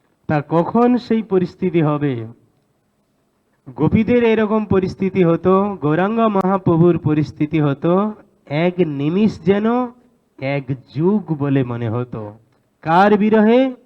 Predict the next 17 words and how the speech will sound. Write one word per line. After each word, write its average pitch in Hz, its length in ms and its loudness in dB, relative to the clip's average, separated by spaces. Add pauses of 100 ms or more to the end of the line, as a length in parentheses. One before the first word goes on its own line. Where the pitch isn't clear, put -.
(320)
না, 135 260 -8
গোবিন্দ 175 640 0 (120)
বিরহ 135 400 -2
নামে, 110 560 -8 (580)
যে 135 160 -2
ভগবান 139 760 0 (640)
গোবিন্দের 165 680 4
বিরহে। 107 540 -8 (1300)
আশ্লিষ্য 175 720 2
বা 202 220 2
পাদরতাং 165 880 0
পিনুষ্টু 180 720 0
মাম 185 480 0 (920)
অদর্শন 202 720 4
মর্মহতম 175 960 0
করতু 127 560 0
বা। 110 380 -12